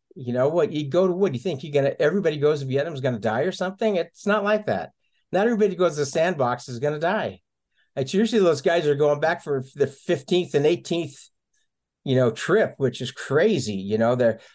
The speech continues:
their, uh, missions are, they, some of them only go back for a month or so. Um, so, you know, and, and like in, in Vietnam, even Okinawa, the first group guys were, were coming over to, uh, Vietnam,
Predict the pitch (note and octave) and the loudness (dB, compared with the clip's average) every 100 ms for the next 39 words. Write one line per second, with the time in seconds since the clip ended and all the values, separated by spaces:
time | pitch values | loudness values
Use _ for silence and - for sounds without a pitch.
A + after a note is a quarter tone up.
0 | _ C#3 E3 D#3+ C#3+ C3+ B2+ F#3 G#3 D#3+ | _ 0 4 4 4 4 4 2 0 -2
1 | C3 C3 C3 E3 D#3+ D3 G3 D#3+ C#3+ C#3 | -2 -2 -2 -4 -4 0 2 2 2 2
2 | C3 B2 C#3 D3 - A#2+ A2+ C#3 C#3+ A#2+ | 0 0 0 -2 -4 -4 0 0 -2 -6
3 | - A#2 G2+ G#2+ - _ _ - C3 B2+ | -6 -4 -4 -4 -10 _ _ -4 0 2
4 | C3+ - D3+ B2 B2+ - D3 C#3 C3+ - | 0 -6 -2 2 2 2 0 0 -6 -4
5 | F3 E3 F3 F3 F#3+ D#3+ C#3 E3 F3 D3 | -2 0 0 0 0 0 0 0 0 0
6 | C#3+ D3+ D3 D3+ D3 C#3 C#3+ E3+ C#3+ B2+ | -2 -4 -2 0 0 0 0 2 0 0
7 | - E3+ - C3+ G#2+ C3 B2 A#2+ B2 A2+ | -4 -8 -4 -6 0 0 2 0 -2 -2
8 | - _ - C3+ C3 D3 C3 C3 C3+ C3+ | -6 _ 0 0 2 2 4 4 4 0
9 | B2+ C3+ B2+ B2 A#2+ A2+ A2 G#2 B2 F#3 | 0 2 2 2 2 2 0 -2 0 0
10 | C#3 A2+ A2 | 0 -2 -4